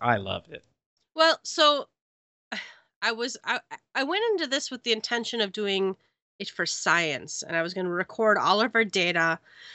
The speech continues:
Speaker 2: and I just, I, I lost it after a while. Um, it seems like one in three maps, maybe more, pop open this new portal,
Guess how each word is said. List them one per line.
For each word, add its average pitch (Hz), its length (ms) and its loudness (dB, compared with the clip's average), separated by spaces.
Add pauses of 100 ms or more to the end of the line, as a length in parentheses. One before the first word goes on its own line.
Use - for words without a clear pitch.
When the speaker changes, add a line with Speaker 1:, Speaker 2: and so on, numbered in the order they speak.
(260)
Speaker 2:
and 170 500 4
I 175 120 -2
just, - 400 -4
I, 165 140 -2 (120)
I 175 80 0
lost 175 420 -2
it 165 80 2
after 160 260 0
a 175 60 0
while. 170 340 6
Um, 220 440 8
it 214 80 -4
seems 339 220 4
like 427 140 2
one 247 260 8
in 269 120 4
three 277 520 0 (380)
maps, 247 680 2 (160)
maybe 220 360 -2
more, 214 420 -2 (920)
pop 208 280 4
open 196 300 -4
this 185 160 -8
new 180 120 -2
portal, 165 480 -6